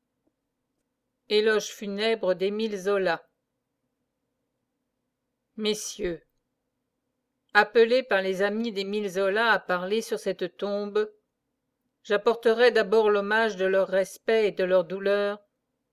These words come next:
à celle qui fut, durant quarante années, la compagne de sa vie, qui partagea, allégea les fatigues des débuts, égaya les jours de gloire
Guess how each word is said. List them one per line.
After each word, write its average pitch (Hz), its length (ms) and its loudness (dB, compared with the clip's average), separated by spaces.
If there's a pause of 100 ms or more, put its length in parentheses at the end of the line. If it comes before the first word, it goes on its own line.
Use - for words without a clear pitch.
(400)
à 262 140 2
celle 240 400 2
qui 202 160 -12
fut, 233 380 -10
durant 185 340 -4
quarante 214 420 -4
années, 185 460 -4 (920)
la 185 120 2
compagne 208 460 0
de 208 80 2
sa 202 240 0
vie, 175 260 -14 (920)
qui - 120 -10
partagea, 196 880 2 (800)
allégea 190 560 2
les 196 100 0
fatigues 196 680 -2
des 175 140 -8
débuts, 190 540 -8 (880)
égaya 214 420 6
les 208 140 2
jours 208 180 2
de 185 140 0
gloire 196 600 -2